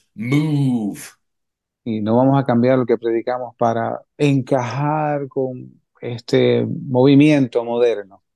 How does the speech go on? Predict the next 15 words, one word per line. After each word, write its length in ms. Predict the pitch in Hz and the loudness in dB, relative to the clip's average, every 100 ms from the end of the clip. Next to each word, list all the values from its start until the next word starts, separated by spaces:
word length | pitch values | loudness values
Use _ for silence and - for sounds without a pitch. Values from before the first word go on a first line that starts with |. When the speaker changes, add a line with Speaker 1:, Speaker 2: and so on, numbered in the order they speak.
| _ _ _ | _ _ _
Speaker 1:
And 160 | 120 120 | -8 -2
notice 440 | 135 156 196 - | 2 4 2 -4
again 400 | 151 147 170 180 | -6 -4 -4 -4
here 460 | 160 143 170 156 139 | -4 -4 -2 -2 -2
in 220 | 127 123 | -4 -8
verse 280 | 117 139 139 | -6 -6 -6
five, 720 | - 143 156 170 156 135 135 | -8 -4 -2 -2 -2 -4 -8
Paul 360 | - 143 147 147 | -4 0 0 -2
says, 460 | - 139 135 - _ _ _ - | -6 -6 -6 -10 _ _ _ -18
Keep 380 | - 202 214 - | -4 -4 -4 -6
your 240 | 196 190 | -4 -4
head 800 | 139 131 127 202 214 151 117 117 | -6 -10 -2 2 4 4 0 -8
in 220 | 123 123 123 | -8 -8 -6
all 420 | 117 143 175 190 | -2 0 0 -2
situations 1160 | - 185 185 202 175 151 143 - 139 143 143 | -6 -12 -8 -6 0 0 0 -4 -6 -8 -12